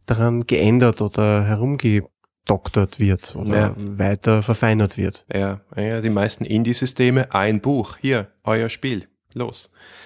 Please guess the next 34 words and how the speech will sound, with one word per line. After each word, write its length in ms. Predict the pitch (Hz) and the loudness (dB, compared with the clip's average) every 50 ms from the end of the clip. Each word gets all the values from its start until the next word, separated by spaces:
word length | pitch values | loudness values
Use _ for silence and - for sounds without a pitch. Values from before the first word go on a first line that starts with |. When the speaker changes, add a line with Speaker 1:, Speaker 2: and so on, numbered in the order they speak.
| - - - - - - | -20 -20 -20 -20 -14 -6
Speaker 1:
Ganz 240 | - 98 107 - - | -4 -4 -4 -2 -2
genau. 180 | 123 104 92 | -2 0 0
Speaker 2:
Das 140 | 101 101 - | 0 -2 0
Speaker 1:
Ist 60 | - | 2
Speaker 2:
hat 120 | 104 - 131 | 2 4 4
Speaker 1:
auch 60 | 127 | 2
so 160 | 117 - 131 | 4 4 2
ein 60 | 127 | 4
Speaker 2:
schon 60 | 151 | 4
Speaker 1:
bisschen 280 | 151 131 123 - - 143 | 2 2 2 2 4 4
Speaker 2:
Charme. 360 | 156 143 135 139 139 139 127 - - _ _ _ _ _ - | 4 4 2 0 0 -2 -4 -8 -18 _ _ _ _ _ -10
Speaker 1:
Ja, 340 | 156 135 151 180 170 147 123 | -4 -2 0 0 0 -2 -4
es 340 | - - 113 - - - 127 | -4 -6 -6 -6 -6 0 2
war 120 | 120 117 | 2 2
auch 80 | 123 - | 2 0
so 120 | - 139 | -2 -2
ein 100 | 127 123 | -2 -2
bisschen 300 | 120 131 - - 135 127 | -2 -2 -2 -2 -2 -2
meine 280 | 120 117 120 127 131 120 | 0 0 0 0 0 0
Vision 640 | 117 117 - - 110 101 101 113 120 127 123 120 117 | 0 0 0 0 0 0 0 0 0 0 -2 -2 -2
bei 180 | - 113 107 104 | 0 0 0 2
Araclia, 600 | - 110 104 101 98 104 - - 139 139 143 147 | 0 -2 0 0 0 0 0 0 0 2 2 2
das 340 | 139 - - 113 107 - - | 2 0 -2 -2 -2 -4 -6
Spiel, 460 | - - - _ - 123 117 120 131 | -6 -6 -6 _ 0 0 0 0 2
die, 240 | 123 117 110 104 110 | 0 0 0 0 -2
die 120 | - - 110 | -4 -6 -2
Fantasy-Welt, 680 | - 113 110 110 123 117 120 113 104 107 107 101 - | 0 2 2 2 0 -2 -2 0 0 0 -2 0 0
die 80 | 113 107 | -2 -2
ich 120 | 104 - | -2 0
jetzt 440 | - 110 - - - - - _ - | -2 -2 -2 -2 -6 -10 -10 _ -4
gerade 320 | - 107 107 104 104 107 | -4 -2 0 0 0 0
dabei 260 | 104 110 - 107 101 98 | -2 -2 0 0 0 2
bin 160 | - 107 107 | 2 2 0
herauszubringen. 880 | 104 98 104 104 113 - - - 127 - 117 123 123 123 131 131 - | 0 0 -2 -4 -4 -2 -2 -4 -2 0 2 2 4 4 2 0 -2